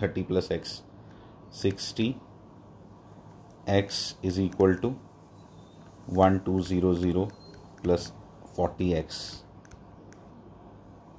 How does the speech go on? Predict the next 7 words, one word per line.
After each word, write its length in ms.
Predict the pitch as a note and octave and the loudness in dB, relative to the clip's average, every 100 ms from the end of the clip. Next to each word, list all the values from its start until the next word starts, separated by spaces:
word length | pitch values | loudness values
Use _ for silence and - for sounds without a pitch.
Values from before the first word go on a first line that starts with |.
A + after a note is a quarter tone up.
| - G#2+ | -2 4
twenty 320 | G2 F#2 A2+ G#2+ | 4 6 6 6
x 240 | G#2+ - G#2 | 4 -2 -2
is 140 | G2 | 0
equal 300 | G2 F#2+ G2+ | 2 4 4
to 120 | G2 B2 - - - - - - - - - - - - - | 4 -2 -6 -16 -20 -20 -20 -20 -20 -20 -20 -20 -20 -20 4
twelve 260 | G2 F#2+ F#2+ | 6 6 4
hundred, 400 | F2 E2 E2 | 0 -2 -4